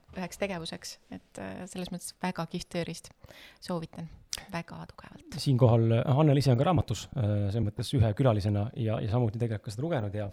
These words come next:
Speaker 2: siinkohal võib-olla ongi huvitav tegelikult mainida, et, äh, Annel on coach ja teistpidi, noh, võ-, võime öelda ka nagu mingil määral, ma ei tea, mentaalsuse terapeut, eks ole, nii-öelda mingil määral öeldes, et kui selline inimene saab sealt <laughs> nii-öelda, äh,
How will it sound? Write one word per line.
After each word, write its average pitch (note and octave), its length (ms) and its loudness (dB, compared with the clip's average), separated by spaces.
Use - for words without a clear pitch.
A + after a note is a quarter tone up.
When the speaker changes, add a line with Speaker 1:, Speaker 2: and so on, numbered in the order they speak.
Speaker 2:
siinkohal A2+ 400 0
võib-olla G#2+ 300 -2
ongi A#2 160 2
huvitav B2 240 0
tegelikult A2 220 2
mainida, G#2 260 4
et, - 160 -6
äh, G#2 140 2
Annel A2 240 4
on - 20 -4
coach C#3+ 480 0
ja G2+ 160 0
teistpidi, G#2+ 400 -2
noh, G#2 160 -4
võ-, C#3 240 -6
võime A#2+ 240 2
öelda G#2+ 160 2
ka C3+ 80 -2
nagu A#2 160 2
mingil A#2 240 2
määral, G#2 240 -4
ma A#2 60 -2
ei G#2 80 -4
tea, G2+ 60 -2
mentaalsuse A2 880 -4
terapeut, A#2 460 -2
eks - 160 -6
ole, G#2 100 0
nii-öelda G2+ 380 0
mingil A2 180 2
määral G#2+ 220 0
öeldes, G2+ 240 -4
et A2+ 220 -2
kui A2+ 100 -2
selline D3+ 300 4
inimene A2+ 340 6
saab A2 240 -2
sealt - 380 -4
<laughs> A2+ 120 -2
nii-öelda, G#2 360 2
äh, G#2 160 2